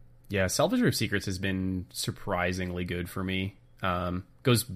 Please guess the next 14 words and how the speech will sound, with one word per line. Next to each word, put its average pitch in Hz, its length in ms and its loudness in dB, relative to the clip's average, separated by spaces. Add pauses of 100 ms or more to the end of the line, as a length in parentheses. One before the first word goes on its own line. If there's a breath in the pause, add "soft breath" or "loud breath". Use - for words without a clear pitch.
much 101 300 2
better 92 180 4
in 95 60 2
a 92 60 0
controlling 92 440 -4
style 90 220 -2
deck, 90 240 -4
like 92 160 -4
you 92 80 -4
said, 95 320 0
but 92 200 2
I've 92 320 0 (100)
bought 90 220 -2
back 90 380 0